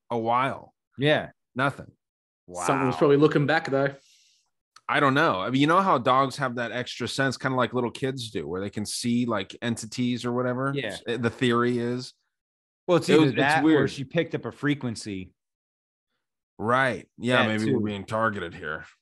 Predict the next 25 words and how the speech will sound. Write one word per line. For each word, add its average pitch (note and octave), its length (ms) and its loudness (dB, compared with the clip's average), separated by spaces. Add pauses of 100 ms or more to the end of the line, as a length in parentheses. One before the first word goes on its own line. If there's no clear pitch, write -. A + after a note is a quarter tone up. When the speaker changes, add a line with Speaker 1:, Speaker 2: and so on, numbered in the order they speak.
Speaker 1:
which G2+ 220 -10
is F#2 120 -10
not A2+ 220 0
out G2+ 140 -2
of G2 80 -6
the G2+ 40 -8
realm G2 220 -6
of F#2 80 -16
possibility. G2 720 -6
But G2+ 180 -10
yeah, C#3 180 -2
no, B2+ 240 0
it B2+ 40 2
was B2 100 -2
just D3 220 -2
weird, E3 240 4
man. A#2 220 -2
She's C#3 200 -6
still C#3+ 180 -4
freaking G#2+ 400 -6
out. E2 200 -10
She's A2+ 200 -8
still A#2 220 -4
just G2+ 200 -8
hiding. G#2 380 -6